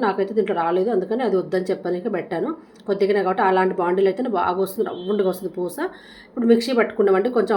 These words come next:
ఉండ ఉండ వచ్చిందంతా మిక్సీ పట్టేసుకున్నాం. మిక్సీ పట్టుకుంటే ఏమవుతుందంటే మనకు ము-, ఉ-, లడ్డు కూడా ఉండ బాగా వస్తుంది. పూస కంటే మనకు బూందీ కంటే లడ్డు కొద్దిగా మిక్సీ పట్టుకుని కొంచెం పూస పె-, ఆ, బూందీ పెట్టుకుంటే బాగుంటుంది. అందుకని లడ్డు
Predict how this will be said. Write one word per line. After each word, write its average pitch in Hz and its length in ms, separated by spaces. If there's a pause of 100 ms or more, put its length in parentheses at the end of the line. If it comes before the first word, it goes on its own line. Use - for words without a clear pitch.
ఉండ 190 140
ఉండ 208 180
వచ్చిందంతా 202 400
మిక్సీ 196 300
పట్టేసుకున్నాం. 185 500
మిక్సీ 208 300
పట్టుకుంటే 226 340
ఏమవుతుందంటే 202 580
మనకు 185 240 (600)
ము-, 240 180 (160)
ఉ-, 202 380
లడ్డు 202 220
కూడా 294 160
ఉండ 220 220
బాగా 190 320
వస్తుంది. 180 340 (200)
పూస 220 260
కంటే 220 340
మనకు 202 260
బూందీ 214 380
కంటే 220 280 (140)
లడ్డు 208 200
కొద్దిగా 233 400 (200)
మిక్సీ 202 180
పట్టుకుని 214 320
కొంచెం 233 360
పూస 202 240 (140)
పె-, 196 160
ఆ, 180 80 (420)
బూందీ 214 220
పెట్టుకుంటే 202 460
బాగుంటుంది. 175 540 (520)
అందుకని 214 340
లడ్డు 190 260